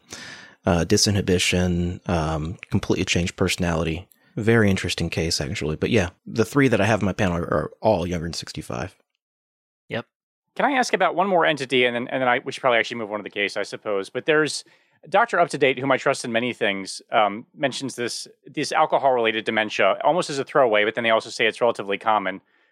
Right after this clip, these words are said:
Speaker 3: which is funny because there's, like, three different pages on, um, Creutzfeldt-Jakob disease and none on alcohol-related dementia. So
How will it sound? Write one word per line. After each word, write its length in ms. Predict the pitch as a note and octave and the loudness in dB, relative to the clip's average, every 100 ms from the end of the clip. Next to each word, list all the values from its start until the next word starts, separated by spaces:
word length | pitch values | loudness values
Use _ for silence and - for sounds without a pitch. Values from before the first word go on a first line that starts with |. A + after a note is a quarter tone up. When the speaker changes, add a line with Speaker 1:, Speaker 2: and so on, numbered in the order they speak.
| _ | _
Speaker 3:
which 120 | E3 | -2
is 120 | D#3+ | -2
funny 260 | - G3+ D3 | 0 0 2
because 280 | B2+ D#3 C3 | 0 -2 -2
there's, 160 | B2+ | 0
like, 120 | C3+ B2+ | 0 -2
three 200 | - D#3+ | -4 -2
different 260 | D3+ C#3 | 0 -2
pages 380 | B2 C3 B2 A2 | -2 -2 -2 0
on, 320 | B2 G#2+ A2+ - | 2 2 0 0
um, 260 | A#2 G2+ G#2+ | 2 4 2
Creutzfeldt-Jakob 680 | C3 B2 B2 G#2 A2 G#2 | -2 0 0 2 0 0
disease 440 | A2 F#2 G2+ G2 - | -8 -6 -4 -6 -4
and 180 | B2 | -6
none 160 | A#2 G2+ | 0 0
on 100 | G#2 | 2
alcohol-related 600 | G2+ A2 G#2+ G2+ G2 F#2+ | 0 0 -2 0 -2 -4
dementia. 420 | F#2 G2 G2+ - | -6 -6 -4 -8
So 280 | F2 C3 A2+ | -2 0 0